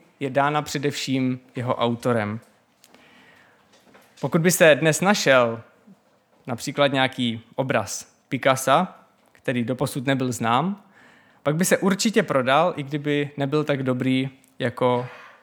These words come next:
jeho jiné obrazy. A věřím, že zrovna tak je naše hodnota dána naším tvůrcem,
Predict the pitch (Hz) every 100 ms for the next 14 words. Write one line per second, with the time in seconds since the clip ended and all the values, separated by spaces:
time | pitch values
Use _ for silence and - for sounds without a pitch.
0 | - 123 120 120 117 113 117 _ - 113
1 | 113 110 110 117 _ _ _ _ _ _
2 | _ _ _ _ _ - _ 131 131 180
3 | 147 151 139 175 180 196 190 151 151 139
4 | 127 113 139 156 - 165 147 143 147 151
5 | 156 160 - - 143 131 135 135 131 135
6 | - _ _ - 143 - 170 151 143 139
7 | 127 143 147 180